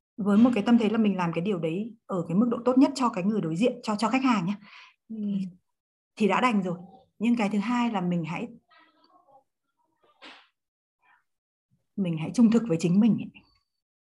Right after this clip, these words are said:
Speaker 1: Tại vì chắc là, chắc là Quỳnh cũng làm coach, Quỳnh sẽ, Quỳnh sẽ, Quỳnh sẽ đồng cảm với em cái điều này này. Không phải phiên coach nào của mình nó cũng, nó cũng thành công rực rỡ như, như là mình mong muốn đâu.
Speaker 2: Ừ.
Speaker 1: Và bất kỳ phiên nào mà khi mà mình,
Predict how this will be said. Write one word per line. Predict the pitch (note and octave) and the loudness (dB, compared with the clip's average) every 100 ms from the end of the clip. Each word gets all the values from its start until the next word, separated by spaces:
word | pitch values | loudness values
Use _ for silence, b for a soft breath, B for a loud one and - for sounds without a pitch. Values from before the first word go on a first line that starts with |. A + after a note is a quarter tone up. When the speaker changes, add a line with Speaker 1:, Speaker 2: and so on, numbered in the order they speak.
| _ _ _ _ _ _ _ | _ _ _ _ _ _ _
Speaker 1:
Tại | - F3 | -4 -2
vì | E3 | -2
chắc | A#3 A#3 | -4 -4
là, | F#3+ D3 | -4 -6
chắc | G#3+ A#3+ | -8 -8
là | D#3+ - | -8 -6
Quỳnh | F3+ D#3 | -6 -4
cũng | C#3+ | -2
làm | G3+ F3 | -2 -2
coach, | G#3 A#3+ - | -6 -8 -8
Quỳnh | E3 C#3+ | -8 -8
sẽ, | - F#3+ G3+ | -8 -8 -6
Quỳnh | F3 | -8
sẽ, | D3+ - - - | -8 -12 -16 -10
Quỳnh | E3+ D3 | -8 -8
sẽ | E3 G3+ G#3+ G#3 G#3 | -6 -4 -2 -4 -4
đồng | F#3 D3+ | -6 -6
cảm | D3 C3 | -6 -4
với | C#3+ | -2
em | E3+ | -2
cái | |
điều | E3+ E3+ | -2 -2
này | D3 | -4
này. | C#3 - | -6 -2
Không | - C4 | 4 6
phải | B3+ - | 6 2
phiên | B3+ A3+ | 4 4
coach | C4 D#4+ - | 6 4 6
nào | G#3+ D#3+ C#3+ | 6 6 0
của | D3 | -4
mình | C#3+ | -4
nó | C#3+ | -4
cũng, | - F#3+ B3+ | -4 -4 0
nó | F#3+ | -2
cũng | - A3+ | -2 -4
thành | - G#3 | 2 4
công | G#3+ A3+ | 8 8
rực | A3 | 8
rỡ | G3+ A#3 D#4 | 6 6 8
như, | D4 | 8
như | A#3+ A3 B3 | 8 8 8
là | G#3 | 8
mình | F3 E3+ | 6 6
mong | F#3 | 8
muốn | G#3 F3 F#3+ | 8 6 2
đâu. | A#3+ - _ _ B B | -2 -6 _ _ B B
Speaker 2:
Ừ. | G3+ F#3+ F3 F3+ - _ _ - - - _ _ _ - | -10 -10 -12 -16 -20 _ _ -20 -20 -20 _ _ _ -4
Speaker 1:
Và | F#3+ F3 - | 0 0 -2
bất | - F4+ F4+ | 0 2 6
kỳ | A#3+ - | 4 6
phiên | C#4 B3+ | 6 8
nào | A#3+ F#3+ | 6 4
mà | E3+ E3 | 2 -2
khi | C4 | 0
mà | A3+ | 0
mình, | F3+ F3 E3 D3 | 0 -2 -4 -6